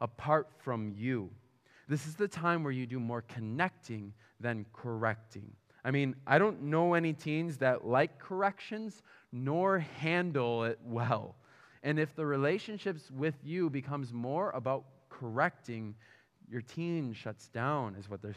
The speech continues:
saying. Again, I'm not a parent in this stage of life, and I just want to learn, but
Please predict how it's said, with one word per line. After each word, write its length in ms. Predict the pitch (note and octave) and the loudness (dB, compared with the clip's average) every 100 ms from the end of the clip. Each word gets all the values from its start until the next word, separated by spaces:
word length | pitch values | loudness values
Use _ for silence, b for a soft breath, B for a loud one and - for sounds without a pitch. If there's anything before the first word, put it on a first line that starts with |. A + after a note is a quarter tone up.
| - | -8
saying. 280 | G#2 F#2+ G#2+ - _ b | -8 -8 -16 -20 _ b
Again, 180 | B2+ C#3 | 0 2
I'm 140 | B2 | 4
not 140 | D3 F#3 | 4 2
a 20 | |
parent 380 | E3 E3 E3 C#3+ | 2 0 2 0
in 180 | C3 B2+ | -2 0
this 140 | B2+ | -2
stage 300 | - B2+ A#2 | 0 0 0
of 120 | A2 | 0
life, 320 | A#2 A#2 A2+ - | 4 4 2 -2
and 100 | C3+ | -2
I 80 | C3 | 0
just 220 | C#3 C3+ | -2 -4
want 180 | D3 D3+ | -2 2
to 40 | |
learn, 340 | C3+ C#3 B2+ A2 | 4 4 4 4
but 200 | C3 | 2